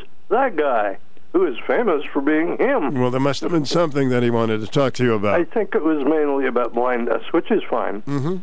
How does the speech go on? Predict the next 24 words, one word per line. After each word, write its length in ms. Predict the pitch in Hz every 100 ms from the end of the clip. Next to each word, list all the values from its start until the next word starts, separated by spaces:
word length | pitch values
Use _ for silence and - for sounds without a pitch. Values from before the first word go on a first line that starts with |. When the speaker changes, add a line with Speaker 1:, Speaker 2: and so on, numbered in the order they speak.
| - - -
Speaker 1:
You 80 | 135
know? 140 | 113
Speaker 2:
Mm-hmm. 680 | 156 - - - - - -
Speaker 1:
At 140 | 185
the 100 | 175
time, 380 | - 160 170 160
it 160 | 151 123
bored 320 | 165 151 117
me. 280 | 143 185 135
Now 260 | 127 135 147
I, 120 | 143
now 240 | 139 135
I 140 | 139 139
understand 600 | 127 127 - 143 131 131
the 60 |
importance 500 | 123 110 196 156 127 -
of 120 | 120
doing 280 | 113 123 110
that 200 | 117 110
kind 220 | - 123 113
of, 140 | 110 - - - - - - -
of 280 | 127 113 120 - -
show. 360 | - 127 117 - -
But 200 | 131 110